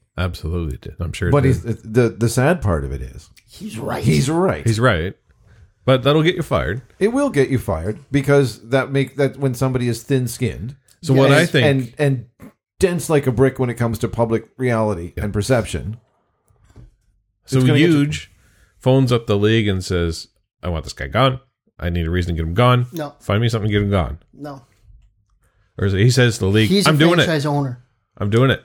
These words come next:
Speaker 3: You know why the league was involved? 'Cause the league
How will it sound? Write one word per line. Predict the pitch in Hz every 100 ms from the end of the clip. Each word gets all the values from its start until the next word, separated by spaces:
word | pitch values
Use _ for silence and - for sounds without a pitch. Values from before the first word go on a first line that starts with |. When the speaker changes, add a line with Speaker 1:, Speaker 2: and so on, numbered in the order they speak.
| _
Speaker 3:
You | 135
know | 151
why | 156 151 160
the | 180
league | 180
was | 185 180
involved? | 180 180 196 208 - _ _ _ _ _ _ -
'Cause | 139
the | 143
league | 139 156 160 156 131